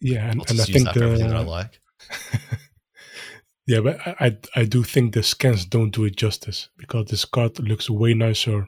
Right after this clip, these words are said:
Speaker 1: when you see it with proper lighting and everything. So definitely check that out with the proper lighting if you can. Maybe it's on YouTube. So, uh, very nice card.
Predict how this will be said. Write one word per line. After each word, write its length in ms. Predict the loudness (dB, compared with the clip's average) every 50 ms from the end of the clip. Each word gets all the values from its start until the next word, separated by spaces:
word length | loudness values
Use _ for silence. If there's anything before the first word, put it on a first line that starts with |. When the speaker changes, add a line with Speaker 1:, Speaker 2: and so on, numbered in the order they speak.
| _ _ -6
Speaker 1:
when 180 | -4 -2 -2
you 80 | 0 0
see 280 | -2 -2 0 0 0
it 140 | 0 0 -2
with 220 | -4 -4 -4 -6 -14 -16 _ _ _ _ _ _ _ -2
proper 260 | -2 -2 -2 0 -2
lighting 560 | 0 4 4 4 4 4 2 0 0 0 -2 -6 _ _ -20 -20 -20 _ _ _ -2
and 140 | -2 -2 2
everything. 580 | 0 0 0 -2 -4 -2 -2 -2 -2 -6 _ _ _ _ _ _ _ _ _ _
So 220 | _ -8 -6 -4 -4
definitely 420 | 0 0 0 0 0 -2 -4 -2 -2
check 240 | -2 -2 -2 0 0
that 200 | -2 0 2 2
out 260 | 2 0 0 -2 -4 -8
with 260 | -4 -2 -2 -2 -2
the 80 | -4 -8
proper 340 | -6 -2 -4 -4 -4 -4 -4
lighting 440 | -2 -2 -2 -4 -4 -6 -8 -8 _ _ _ _ _ _ -8
if 160 | -6 -6 -6 -8
you 60 | -8
can. 280 | -4 -4 -2 -2 -4 -6 _ _ _ _ _ _ _ -2 0
Maybe 180 | 0 2 2
it's 120 | 0 2 2
on 80 | 2
YouTube. 400 | 2 2 0 0 0 -2 -2 -4 _ _ _ _ _ _ _ _ _ _ _ _ _ _ _ _ _ _ -20
So, 260 | -14 -8 -8 -6 -4 -4
uh, 60 | -4 -6 -6 -4
very 200 | -4 -2 -2 -2
nice 300 | -2 -2 -4 -4 -6 -8
card. 280 | -8 -8 -6 -6 -6